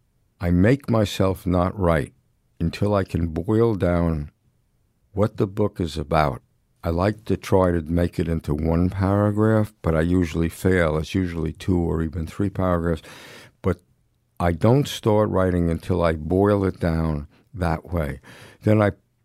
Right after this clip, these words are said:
type those out. I put it up on the corkboard next to my desk.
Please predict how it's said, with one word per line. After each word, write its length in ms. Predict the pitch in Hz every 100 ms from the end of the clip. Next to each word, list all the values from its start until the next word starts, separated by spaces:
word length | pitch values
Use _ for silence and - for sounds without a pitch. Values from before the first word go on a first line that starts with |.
| -
type 360 | - 123 127 -
those 300 | 113 107 92
out. 360 | 90 90 90
I 140 | 120 92
put 280 | - 113 104
it 140 | 101
up 220 | 98 -
on 180 | 87 82
the 80 | 80
corkboard 680 | - 95 92 - 95 87 85
next 280 | 87 -
to 80 | -
my 160 | 85 82
desk. 360 | 80 82 80